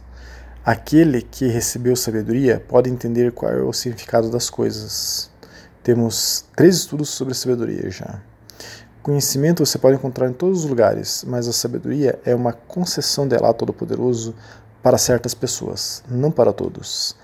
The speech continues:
Temos um estudo que trata de como transformar o conhecimento em sabedoria, e temos outro estudo que trata de como,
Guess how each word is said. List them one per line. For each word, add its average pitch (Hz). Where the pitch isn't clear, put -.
Temos 175
um -
estudo 139
que 135
trata 135
de 135
como 208
transformar 151
o 143
conhecimento 143
em 123
sabedoria, 135
e 123
temos 131
outro 139
estudo 135
que 135
trata 127
de 131
como, 202